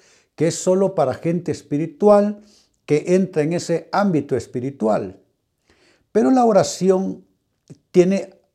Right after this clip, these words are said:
importantísimos componentes terapéuticos. Ejemplo, dice Pedro en una de sus cartas, "Echando toda vuestra ansiedad sobre él", refiriéndose a Jesús,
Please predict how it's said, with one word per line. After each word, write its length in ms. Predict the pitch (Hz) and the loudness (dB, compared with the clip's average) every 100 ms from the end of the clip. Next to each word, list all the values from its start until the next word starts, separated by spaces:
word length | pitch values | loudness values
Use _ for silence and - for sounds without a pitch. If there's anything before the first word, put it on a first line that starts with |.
| _ _ _ _ _ - | _ _ _ _ _ -4
importantísimos 1160 | 160 151 156 156 151 147 135 139 196 214 202 - | -2 0 2 2 2 -2 -4 -4 -4 -2 -2 -4
componentes 1120 | - 147 120 123 127 185 180 - 135 - - _ | -4 -4 -2 -4 -2 0 -2 -4 -8 -8 -20 _
terapéuticos. 1040 | - 180 175 - 233 214 - - - - - _ _ _ _ _ _ _ _ - | -2 0 0 -2 -4 -4 -10 -16 -18 -20 -20 _ _ _ _ _ _ _ _ -4
Ejemplo, 680 | 151 - 202 202 135 117 104 | -4 0 0 0 0 -2 -2
dice 720 | 131 139 180 165 135 - _ _ _ _ _ _ | -2 0 0 0 -2 -6 _ _ _ _ _ _
Pedro 360 | 156 165 156 135 | 4 4 4 2
en 120 | 131 | 0
una 200 | 143 143 | -2 -2
de 100 | 135 | -2
sus 240 | 135 - | -4 -12
cartas, 540 | - 156 156 170 156 - _ _ _ | -4 -2 -2 -6 -6 -12 _ _ _
"Echando 720 | 156 143 - 208 202 196 170 | -6 -6 0 0 2 0 0
toda 360 | 160 - 196 185 | -2 -2 0 0
vuestra 580 | 147 147 123 - 127 123 | 0 0 0 -2 0 0
ansiedad 800 | 127 117 - 131 117 147 170 131 | 0 -6 -6 -2 0 0 -2 -6
sobre 720 | - - 202 208 185 131 156 | -8 -4 0 0 2 6 8
él", 160 | 143 156 | 6 4
refiriéndose 720 | - 120 - 120 131 139 147 | -2 -6 -4 -4 -4 -6 -8
a 40 | |
Jesús, 420 | 135 127 156 147 | -10 -10 -12 -14